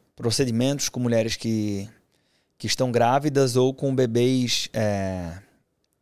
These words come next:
não é só recém-nascido, né? Mas enfim.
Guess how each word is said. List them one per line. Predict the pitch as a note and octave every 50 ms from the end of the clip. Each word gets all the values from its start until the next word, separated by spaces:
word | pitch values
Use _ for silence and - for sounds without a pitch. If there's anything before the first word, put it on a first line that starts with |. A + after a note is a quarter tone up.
| _ _ _ _ _ _ _ _ _ _ _ _ _ _ _ _ -
não | C3 D3
é | D#3+
só | - - F3+
recém-nascido, | E3 E3 D#3 D3 - F3 E3 E3 D#3 - - - A2+ G2 F#2 F#2
né? | F#2+ G2+
Mas | G#2+ A#2+ B2 C3+ C#3+ D#3
enfim. | F#3 E3 - - - A2